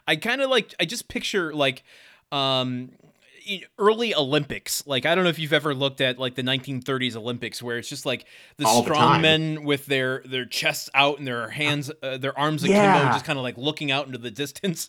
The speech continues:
Speaker 1: <laughs> Like he's
Speaker 2: Yeah,
Speaker 1: about
Speaker 2: like
Speaker 1: to go throw a shot put or something. <laughs>
Speaker 2: It, like a, like a, yeah, like an old, old-timey circus bodybuilder, the kind of, like, weird
Speaker 1: <laughs>
Speaker 2: leotards that they would wear. Like, picture, like,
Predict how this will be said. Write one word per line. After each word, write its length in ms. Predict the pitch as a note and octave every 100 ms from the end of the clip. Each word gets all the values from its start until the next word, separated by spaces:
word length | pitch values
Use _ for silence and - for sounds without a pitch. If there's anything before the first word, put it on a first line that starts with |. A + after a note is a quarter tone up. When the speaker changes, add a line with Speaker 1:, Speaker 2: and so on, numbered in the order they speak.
| -
Speaker 1:
<laughs> 160 | - -
Like 120 | D#3+
he's 140 | E3+ E3
Speaker 2:
Yeah, 200 | F#3+ A#3
Speaker 1:
about 180 | G3+
Speaker 2:
like 40 | D3+
Speaker 1:
to 60 | G#3+
go 100 | G3+
throw 300 | - G#3 D#3
a 40 |
shot 320 | - F3 -
put 180 | - A#2
or 60 | G#2
something. 460 | - C3 - D#3+ E3+ G3
<laughs> 60 | _ _ - -
Speaker 2:
It, 100 | F#3
like 160 | G#3
a, 60 | F3+
like 180 | D3 F3
a, 80 | E3 -
yeah, 140 | D#3+
like 180 | B2 B2+
an 100 | D3
old, 240 | F#3 G#3+ -
old-timey 520 | G3+ G3+ G#3+ F#3 F3
circus 480 | - F3 E3+ C#3+ B2+
bodybuilder, 640 | A#2+ A#2 A2+ G2+ F2+ F2+
the 80 | G2+
kind 160 | C#3+
of, 80 | C3+
like, 160 | B2 A2+
weird 160 | B2+
Speaker 1:
<laughs> 20 | A2+
Speaker 2:
leotards 640 | A2 A2+ A2+ A2 G2 -
that 140 | G#2+
they 100 | A#2
would 140 | G#2 G2
wear. 260 | G2+ F2
Like, 220 | F2 G2+ -
picture, 280 | G3 G3 C#3
like, 200 | C#3+